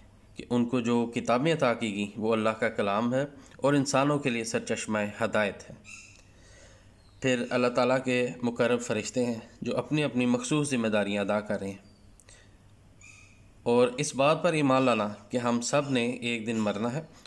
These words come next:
और दोबारा रोज़े महशर दोबारा ज़िंदा होके अल्लाह की बारगाह में हाजिर होना है,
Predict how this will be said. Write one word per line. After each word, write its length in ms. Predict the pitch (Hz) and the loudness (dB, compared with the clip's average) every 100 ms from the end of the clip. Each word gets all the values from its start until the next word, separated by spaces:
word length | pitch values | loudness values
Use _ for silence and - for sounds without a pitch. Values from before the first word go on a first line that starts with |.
| - | -6
और 80 | 123 | -2
दोबारा 360 | 131 139 139 107 104 | 2 2 2 0 -2
रोज़े 260 | 120 113 113 | 0 0 2
महशर 440 | 117 117 131 120 - - - - 110 | 0 0 -4 -4 -12 -20 -20 -10 -4
दोबारा 400 | 117 123 131 117 | 0 2 4 2
ज़िंदा 280 | 104 107 123 | 2 2 2
होके 320 | 120 117 151 156 127 | 2 0 -2 -2 -2
अल्लाह 280 | 127 131 127 | 0 0 -2
की 140 | 127 | -4
बारगाह 380 | 107 110 107 113 | 0 0 0 0
में 120 | 110 | -2
हाजिर 320 | 107 110 107 107 | 0 0 2 0
होना 220 | 101 95 | 0 -4
है, 120 | 101 | -6